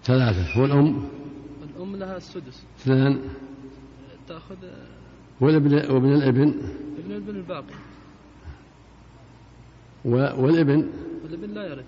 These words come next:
Speaker 2: لأنه كافر.
Speaker 1: كافر؟
Speaker 2: نعم.
Speaker 1: ما له شيء؟
Speaker 2: لا.
Speaker 1: ولا يحجب ابن الابن؟
Speaker 2: ولا يحجب ابن الابن لأنه كافر.
Speaker 1: طيب. والزوج حجب عن النصف ابن الابن. نعم؟
Speaker 2: نعم، ابن الابن المسلم.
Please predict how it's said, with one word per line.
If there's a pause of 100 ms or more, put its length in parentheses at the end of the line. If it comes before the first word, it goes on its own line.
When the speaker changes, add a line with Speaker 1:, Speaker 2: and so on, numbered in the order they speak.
Speaker 2:
لأنه
كافر.
Speaker 1:
كافر؟
Speaker 2:
نعم. (280)
Speaker 1:
ما
له
شيء؟ (180)
Speaker 2:
لا. (360)
Speaker 1:
ولا
يحجب
ابن
الابن؟ (180)
Speaker 2:
ولا
يحجب
ابن
الابن (320)
لأنه
كافر. (480)
Speaker 1:
طيب. (1160)
والزوج
حجب
عن
النصف
ابن
الابن. (1000)
نعم؟ (160)
Speaker 2:
نعم،
ابن
الابن
المسلم.